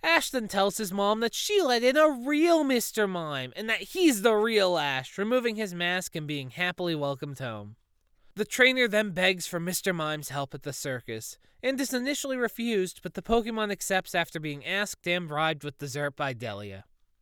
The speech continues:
Team Rocket, meanwhile, is rushing towards the circus in a full-fledged tank. They fire missiles at the performing Pokemon, capturing them all.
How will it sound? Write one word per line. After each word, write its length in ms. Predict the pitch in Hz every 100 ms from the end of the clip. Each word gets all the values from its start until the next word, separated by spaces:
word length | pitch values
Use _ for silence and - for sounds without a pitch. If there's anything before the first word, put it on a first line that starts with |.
| -
Team 280 | - 269 202
Rocket, 400 | 208 208 - 175
meanwhile, 580 | 180 170 170 143 143 170
is 200 | 190 220
rushing 460 | 339 311 - 294
towards 400 | 214 226 247 -
the 120 | 233
circus 480 | 208 226 214 - 208
in 80 | 220
a 120 | 233
full-fledged 920 | - - 294 415 - 285 277 226 -
tank. 680 | - - 202 170 113 - _ _ _ _ _
They 180 | 262 330
fire 580 | - 370 349 339 311 294
missiles 480 | 277 233 247 220 196
at 140 | 190
the 80 | 208
performing 500 | 208 196 190 180 165
Pokemon, 640 | 170 156 147 147 139 135 - -
capturing 680 | 277 240 202 - 220 196 185
them 200 | 175 170
all. 480 | 156 135 120 113